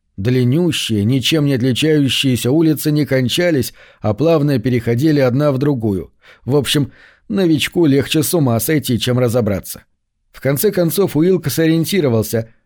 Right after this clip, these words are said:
но открыть чужую дверь особого труда не составило. И все бы хорошо, вот только в доме не оказалось ни новой бытовой техники, ни чего-то более или менее стоящего. В кроватке спал малыш, один-одинешенек,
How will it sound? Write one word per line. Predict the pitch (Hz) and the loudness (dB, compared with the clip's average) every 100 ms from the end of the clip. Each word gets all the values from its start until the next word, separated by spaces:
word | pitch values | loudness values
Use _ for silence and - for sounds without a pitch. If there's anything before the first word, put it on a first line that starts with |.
| _ | _
но | - 156 165 123 | -6 -4 0 0
открыть | 110 - 147 117 | 0 0 0 0
чужую | 135 113 127 | -2 0 0
дверь | 110 170 165 - _ _ | 2 0 0 -8 _ _
особого | - - 190 151 135 | -6 -2 0 0 0
труда | 127 123 143 143 | 0 0 2 2
не | 131 127 | 0 0
составило. | 127 117 - 87 80 62 - _ _ _ - | -2 -4 -4 -4 -6 -10 -20 _ _ _ -16
И | - | -14
все | - 170 | -6 -2
бы | 143 | 0
хорошо, | 123 110 98 90 - 196 165 113 - _ _ _ - | -2 -2 -2 -4 -4 0 0 0 -6 _ _ _ -6
вот | 104 | -2
только | 170 143 139 | -2 0 0
в | 123 | 2
доме | 180 160 139 | 2 2 2
не | 139 | 2
оказалось | 139 131 135 147 160 131 | 0 0 0 2 2 0
ни | 107 170 | 0 0
новой | 175 139 127 127 | 2 2 2 0
бытовой | 120 117 113 110 | 0 0 0 0
техники, | - 110 139 147 180 175 _ - _ | 0 -2 -2 0 -2 -4 _ -20 _
ни | 127 175 | -2 -2
чего-то | 175 175 156 170 160 | 0 0 0 0 0
более | 127 143 160 | 2 2 2
или | 160 139 | 2 2
менее | 131 139 151 151 | 2 0 0 -2
стоящего. | - 185 139 104 - - _ _ _ _ | -4 -4 -2 -4 -10 -14 _ _ _ _
В | - | -12
кроватке | - 117 139 175 - 135 | -4 0 2 0 0 -4
спал | - 135 127 | -2 0 2
малыш, | 117 110 104 147 - - | 2 0 0 -2 -8 -4
один-одинешенек, | 117 151 160 120 117 110 98 127 156 | -2 0 0 2 2 0 0 -2 -4